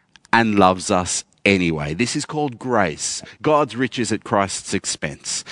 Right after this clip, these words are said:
And we receive this by an act of dependence, an act of faith where we come to God and say, "I would love to be in this loving relationship with you, not because I'm worthy, not because I'm enough, not because I fooled you by,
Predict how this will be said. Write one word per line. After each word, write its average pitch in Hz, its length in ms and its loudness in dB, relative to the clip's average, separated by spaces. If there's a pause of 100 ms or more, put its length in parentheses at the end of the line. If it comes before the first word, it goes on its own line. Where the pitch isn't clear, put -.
(120)
And 139 140 4
we 139 80 4
receive 156 580 2
this 110 260 4 (320)
by 139 460 4
an 165 160 2
act 120 300 2
of 131 120 0
dependence, 156 720 2
an 120 140 0
act 143 260 2
of 160 140 2
faith 127 280 2
where 127 120 4
we 135 120 0
come 175 260 2
to 156 120 -4
God 127 240 6
and 123 160 -2
say, 113 300 4 (360)
"I 160 200 8
would 170 180 4
love 180 420 6
to 180 120 2
be 160 160 4
in 139 60 4
this 131 180 0
loving 156 380 4
relationship 135 680 2
with 135 200 0
you, 131 100 6
not 175 240 6
because 233 260 4
I'm 214 200 4
worthy, 135 360 6
not 180 200 4
because 220 320 4
I'm 202 160 6
enough, 127 360 6
not 185 200 4
because 202 240 4
I 170 100 6
fooled 165 360 0
you 151 120 6
by, 131 220 6